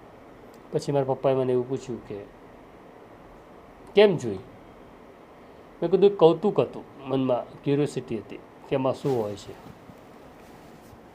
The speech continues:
એટલે એમણે થોડી વાર પછી મને પૂછ્યું કે, "હવે શું લાગે છે?" મેં કીધું, "હવે નહીં જોવી પડે કોઈ દિવસ."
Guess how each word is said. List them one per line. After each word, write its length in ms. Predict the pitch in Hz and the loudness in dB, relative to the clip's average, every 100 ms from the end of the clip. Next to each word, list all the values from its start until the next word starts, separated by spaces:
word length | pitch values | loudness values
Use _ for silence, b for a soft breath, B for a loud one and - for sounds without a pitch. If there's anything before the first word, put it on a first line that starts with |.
| - - - - - - - - - - - - - - - - - - 175 | -20 -20 -20 -20 -20 -20 -20 -20 -20 -20 -20 -20 -20 -20 -20 -18 -18 -6 -2
એટલે 160 | 165 156 | 4 6
એમણે 220 | 143 143 | 6 2
થોડી 240 | - 143 | 2 4
વાર 200 | 143 135 | 6 6
પછી 260 | 135 127 135 | 4 -2 0
મને 120 | 131 | -2
પૂછ્યું 280 | 131 123 143 | -2 -6 -2
કે, 60 | |
"હવે 180 | 123 143 | 2 2
શું 160 | 160 170 | 2 0
લાગે 180 | 107 98 | 0 -4
છે?" 220 | - - - - - - - - B B B - - | -14 -20 -20 -20 -20 -20 -20 -20 B B B -20 2
મેં 80 | 190 | 6
કીધું, 120 | 214 | 8
"હવે 160 | 151 170 | 8 8
નહીં 140 | 185 | 8
જોવી 280 | 143 127 120 | 6 4 2
પડે 180 | 117 117 | 0 -2
કોઈ 180 | 117 110 | -2 -6
દિવસ." 320 | 110 104 - | -6 -10 -16